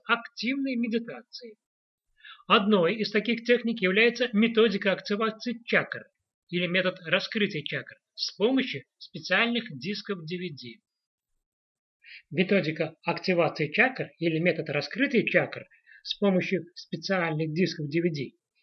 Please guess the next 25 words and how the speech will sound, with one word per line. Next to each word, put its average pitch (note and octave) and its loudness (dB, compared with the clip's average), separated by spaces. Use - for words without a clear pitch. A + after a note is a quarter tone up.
является A#3+ 4
на A#3 4
сегодня A3+ 2
одним G3 4
из A3 0
лучших G3+ 0
методов F3 2
для F#3+ 6
достижения G#3 4
ваших A3 2
целей C#3+ 2
с - -12
помощью C4 0
активной A3 2
медитации. G3 -2
Аналогов D#3+ 0
этой F3 -2
методики A#3 -2
сегодня G#3+ 2
в G#3 0
мире G#3+ 2
нет. D#3+ -2
Направление A3+ 2
вашего F#3 -2
движения F#3+ 0